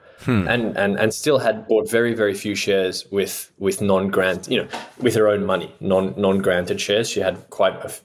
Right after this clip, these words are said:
Speaker 2: few of them. So she, she had a horrendous track record. She had kind of only managed to maintain her position through the good graces of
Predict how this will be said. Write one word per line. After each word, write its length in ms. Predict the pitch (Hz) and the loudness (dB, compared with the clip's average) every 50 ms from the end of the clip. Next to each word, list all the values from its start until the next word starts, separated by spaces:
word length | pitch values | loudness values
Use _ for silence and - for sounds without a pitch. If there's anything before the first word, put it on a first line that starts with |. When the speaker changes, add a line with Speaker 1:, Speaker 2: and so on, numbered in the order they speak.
| _ _ | _ _
Speaker 2:
few 200 | - - 101 95 90 | -8 -2 2 2 2
of 80 | 76 | 2
them. 120 | 65 65 - - _ - - - - - - - | 0 -4 -8 -12 _ -12 -12 -12 -12 -16 -18 -14
So 380 | - - - 147 135 113 - - | -10 0 2 4 4 4 2 -4
she, 260 | - - 165 156 - | -6 -6 -6 -6 -6
she 200 | - - 202 214 | -6 -2 -2 0
had 180 | 202 190 165 156 | 0 0 0 0
a 180 | 143 107 - 120 | 0 -2 -2 -2
horrendous 360 | 131 127 127 127 131 127 127 | 0 0 0 2 0 -2 -4
track 260 | - - 120 113 - | -2 -2 -2 0 0
record. 380 | 107 98 - - 104 101 101 - | -2 -2 0 0 0 0 0 -2
She 180 | - 113 101 | -4 -4 -4
had 180 | 110 120 110 - | -2 -2 -4 -2
kind 220 | - 139 135 135 | 0 0 0 0
of 80 | 123 - | 0 -2
only 500 | - 110 117 117 117 110 104 - - - - | -2 -2 -2 -2 -2 -2 -2 -4 -6 -8 -4
managed 380 | 107 104 104 107 104 104 - | 0 0 2 2 0 -2 0
to 60 | - 101 | -2 0
maintain 420 | 101 98 101 98 - 107 104 101 | 0 0 0 -2 -2 0 0 0
her 120 | 101 101 95 | 0 -2 -2
position 460 | 98 98 92 101 98 - - 95 90 | -2 -2 0 0 0 2 0 -2 -2
through 260 | - - - 98 95 | -2 -2 0 0 2
the 100 | 98 101 | 2 0
good 200 | 92 107 101 95 | 0 0 0 0
graces 460 | - 104 95 95 95 - 101 92 90 | 2 0 0 0 2 0 -2 0 2
of 200 | 95 90 85 - | 0 0 0 -4